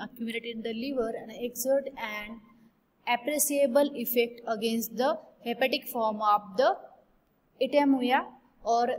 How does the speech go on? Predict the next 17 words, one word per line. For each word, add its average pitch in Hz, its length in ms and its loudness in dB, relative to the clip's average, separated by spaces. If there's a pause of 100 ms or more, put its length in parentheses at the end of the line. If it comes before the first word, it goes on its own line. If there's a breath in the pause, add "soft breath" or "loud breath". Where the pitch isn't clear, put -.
(1120)
Entamoeba 269 1600 2
histolytica. 214 680 2 (1040)
Chloroquine 320 560 6
is 302 160 0
relatively 285 680 0
well 285 440 -2
tolerated, 233 840 6
though 240 200 10
the 269 160 6 (100)
chro-, 262 200 6 (440 soft breath)
chronic 285 340 6 (600)
administration 269 1080 2
of 226 240 -2
a 247 100 2
large 233 460 6
dose, 214 440 0 (680)
as 226 400 4